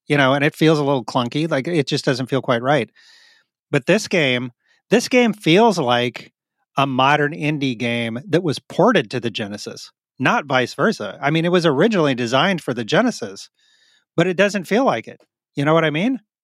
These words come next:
And I can't think of a single N E S game I played that feels that way. It, it just, uh,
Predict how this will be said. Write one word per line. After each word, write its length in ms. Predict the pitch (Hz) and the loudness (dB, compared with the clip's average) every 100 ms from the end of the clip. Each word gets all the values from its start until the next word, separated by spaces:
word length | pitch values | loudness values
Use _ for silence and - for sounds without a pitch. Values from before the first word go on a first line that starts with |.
| _ _ _ _ _ _ _ _ | _ _ _ _ _ _ _ _
And 120 | 160 180 | 0 0
I 100 | 226 | 0
can't 300 | - 247 - | 0 0 0
think 160 | 175 | 0
of 100 | 165 | 0
a 80 | 139 | -2
single 360 | - 156 180 165 | 0 2 2 2
N 100 | 135 | 0
E 100 | 127 | 0
S 180 | 196 | -2
game 280 | - 156 117 | -2 -2 -2
I 80 | 113 | -4
played 320 | - 120 104 | -4 -6 -6
that 100 | 113 | -8
feels 280 | - 113 107 | -6 -6 -4
that 140 | 107 | -6
way. 300 | 104 101 139 - _ _ _ _ _ _ - | -6 -6 -8 -14 _ _ _ _ _ _ -4
It, 160 | 160 | -2
it 220 | 180 170 139 | -2 -6 -2
just, 300 | 170 - 160 | -2 0 0
uh, 220 | 143 | 2